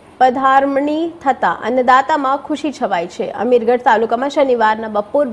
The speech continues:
બાદ વાતાવરણમાં પલટો આવ્યો હતો અને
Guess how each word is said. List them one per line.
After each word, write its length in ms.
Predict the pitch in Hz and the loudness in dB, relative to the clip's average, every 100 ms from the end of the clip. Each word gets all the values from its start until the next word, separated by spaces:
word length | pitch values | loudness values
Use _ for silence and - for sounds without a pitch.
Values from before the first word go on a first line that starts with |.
| 220 | 0
બાદ 240 | 233 214 220 | 0 0 0
વાતાવરણમાં 680 | 233 339 311 262 247 247 233 | 0 -2 -2 -2 -4 -4 -4
પલટો 380 | 208 - 311 233 | -4 -4 2 2
આવ્યો 200 | 220 214 214 | 2 -2 -2
હતો 240 | 262 339 - - 302 | -2 -2 -8 -20 -4
અને 200 | 294 311 | 0 0